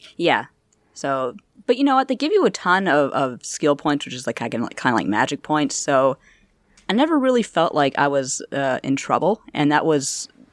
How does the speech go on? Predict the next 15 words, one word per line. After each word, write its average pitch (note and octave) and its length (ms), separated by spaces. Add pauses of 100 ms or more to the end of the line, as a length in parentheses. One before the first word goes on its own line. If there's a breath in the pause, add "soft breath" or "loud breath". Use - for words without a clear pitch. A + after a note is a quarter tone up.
(120)
part D#3+ 220
of C#3+ 60
what C#3+ 140
made D3 160
me C3+ 100
enjoy, C3+ 680 (320)
uh, B2 400 (140)
Tokyo D3+ 260
Mirage C3+ 340
Sessions - 280
so C3 160
much, C3 280
is B2+ 140
because C3+ 380
I'm C3 280